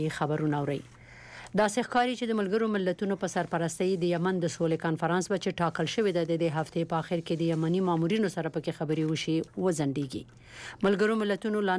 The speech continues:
نه دي ویلي چې دا غونډه به وځنډیږي. د یمن جمهور رئیس عبدالربو منصور هادي چې دوه میاشتې مخکې سعودي عربستان ته تښتېدلی دی، د حوثي اغیانو نه یې غوښتي دي چې د ملګرو ملتونو د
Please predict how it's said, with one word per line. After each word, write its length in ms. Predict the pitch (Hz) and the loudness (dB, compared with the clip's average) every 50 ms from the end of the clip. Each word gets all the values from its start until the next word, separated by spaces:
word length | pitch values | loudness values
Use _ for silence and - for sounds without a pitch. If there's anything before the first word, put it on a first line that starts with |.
| 208 | 2
نه 60 | 233 214 | 2 2
دي 40 | 202 175 | 0 0
ویلي 220 | 175 175 165 165 - | 0 0 -2 -2 -4
چې 100 | 175 160 165 | -4 -4 -4
دا 40 | 160 151 | -2 0
غونډه 220 | 165 165 160 160 151 | 2 2 2 2 2
به 80 | 160 151 143 - - - - - 180 | 0 0 -2 -4 -12 -20 -10 -4 -2
وځنډیږي. 500 | 165 143 - 147 135 135 135 - - - - - - - - - - - - - - | -2 0 0 -2 -2 -4 -6 -6 -8 -12 -16 -18 -20 -20 -20 -20 -20 -20 -14 -6 0
د 40 | 175 190 196 | 2 4 4
یمن 260 | 196 202 226 220 220 208 | 4 4 4 2 2 0
جمهور 280 | 220 190 185 214 208 220 220 | 0 0 -2 0 0 2 0
رئیس 180 | 220 208 - 220 | 0 0 0 -2
عبدالربو 420 | 190 175 185 185 190 180 165 196 202 190 | -2 -2 0 0 0 0 0 0 0 0
منصور 260 | 185 170 - - 190 151 147 | 0 0 0 -2 -2 0 0
هادي 260 | 165 160 151 180 196 196 | 0 0 0 0 -2 -2
چې 420 | - - - - - - - 185 156 214 | -4 -8 -16 -14 -8 -4 -4 0 2 2
دوه 100 | 220 220 202 | 2 2 2
میاشتې 280 | 180 - - 214 220 247 | 0 -2 -2 -2 0 0
مخکې 280 | 254 - - 196 - - | -2 -2 -4 -4 -2 -2
سعودي 260 | 208 196 202 233 254 202 | -2 0 2 2 2 2
عربستان 420 | 170 165 160 - - 170 160 160 | 2 0 -2 -2 -2 -2 -2 -2
ته 80 | 160 151 - | -4 -6 -6
تښتېدلی 440 | - - - 165 156 180 196 220 214 196 208 | -8 -6 -2 -2 0 2 2 2 2 2 0
دی، 60 | 208 208 - - - - - 202 | -2 -4 -8 -16 -12 -6 -2 -2
د 100 | 208 175 | 0 0
حوثي 300 | 214 208 202 - 269 247 233 208 | -2 -2 -2 0 0 2 2 2
اغیانو 340 | 196 220 226 226 226 220 | 0 -2 -2 -2 0 0
نه 80 | 220 214 | 0 0
یې 80 | 208 208 254 | 0 -2 -4
غوښتي 180 | 240 - 233 202 175 | -4 -2 -2 -2 -2
دي 80 | 170 - | -2 0
چې 160 | - 175 165 170 | 0 0 0 2
د 60 | 175 170 | 0 0
ملګرو 300 | 165 160 220 226 226 208 | 2 2 2 2 2 2
ملتونو 460 | 185 175 165 165 160 - 180 185 170 165 | 0 0 0 -2 -2 -2 -2 0 0 0
د 100 | 156 - | 0 0